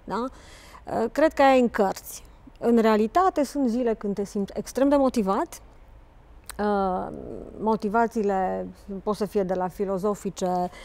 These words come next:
la cât de practice posibile și sunt zile când efectiv tot ce-mi doresc sau singura mea motivație este să mă trezesc dimineața și să trăiesc ziua aia corect, cu bun simț și din plin. Atâta tot.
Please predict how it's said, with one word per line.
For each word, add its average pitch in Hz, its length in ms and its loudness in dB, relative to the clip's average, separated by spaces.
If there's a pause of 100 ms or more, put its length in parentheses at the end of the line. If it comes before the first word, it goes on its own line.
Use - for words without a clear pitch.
(200)
la 185 560 -2
cât 208 140 -4
de 190 100 0
practice 180 1080 -2 (180)
posibile 247 520 0 (340)
și - 160 -6
sunt 330 280 0
zile 330 280 4
când 269 240 0
efectiv 277 480 -2
tot 269 160 2
ce-mi 247 200 2
doresc 214 480 4 (280)
sau - 140 -6
singura 302 340 4
mea 254 140 4
motivație 214 680 0
este 269 200 -2
să 233 140 -2
mă 220 140 2
trezesc 208 360 2
dimineața 247 720 2 (560)
și - 240 -8
să 262 160 0
trăiesc 269 440 4
ziua 233 460 4
aia 202 480 2 (380)
corect, 233 480 6
cu 214 120 0
bun 233 240 2
simț 226 280 2
și 214 100 0
din 190 180 2
plin. 180 360 0
Atâta 202 340 -2
tot. - 460 -10